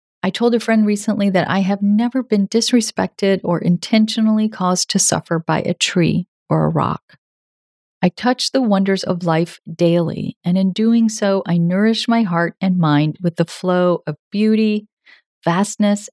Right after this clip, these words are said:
and gratitude as they rebalance wellness in my nervous system." If you're a longtime listener of this podcast, you know that I've talked about some of the problems with wellness and that it can be elitist and awfully white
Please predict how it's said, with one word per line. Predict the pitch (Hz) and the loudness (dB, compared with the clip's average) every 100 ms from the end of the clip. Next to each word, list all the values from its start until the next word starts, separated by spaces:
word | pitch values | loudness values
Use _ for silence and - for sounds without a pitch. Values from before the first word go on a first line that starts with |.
| - | -2
and | 208 196 | 0 0
gratitude | 170 165 170 165 165 160 156 | 0 0 -2 -2 0 2 0
as | - 165 - | 0 -4 0
they | 190 214 | 0 2
rebalance | 220 220 220 170 160 165 165 - | 2 0 0 0 0 0 -2 0
wellness | 151 151 151 156 - | 2 2 2 0 -2
in | 160 | 0
my | 151 | 2
nervous | 151 151 147 139 | 2 2 0 0
system." | - - - - - 151 - _ _ _ _ _ _ | -2 -2 -2 -2 -6 -6 -10 _ _ _ _ _ _
If | 233 202 226 | -4 -2 0
you're | 240 262 262 | 2 2 0
a | 233 | 0
longtime | 208 160 165 - 170 | 2 2 0 0 0
listener | 156 160 175 151 | 0 0 2 2
of | |
this | 160 160 | 0 -2
podcast, | - - - 165 | 0 -2 0 -2
you | 226 | 0
know | 262 262 294 | 2 2 2
that | 254 | 0
I've | 208 202 | 0 0
talked | 190 185 175 | -2 -2 -4
about | 156 151 - _ _ | -4 -4 -8 _ _
some | - 208 | 2 4
of | |
the | 180 | 4
problems | - 160 160 165 151 | 0 0 2 0 0
with | 156 | -4
wellness | 156 151 156 147 147 - - _ _ _ _ - | 0 2 2 0 -2 -8 -20 _ _ _ _ -4
and | 180 | 0
that | 196 | 0
it | 208 | 0
can | - 208 | 2 2
be | 208 208 196 | 2 0 0
elitist | 175 170 175 175 170 - - - _ _ _ _ _ - | -2 0 2 2 0 -4 -10 -14 _ _ _ _ _ -4
and | 190 - | -4 0
awfully | 220 - 214 | 0 2 2
white | 151 151 170 - - | 2 0 -2 -6 -12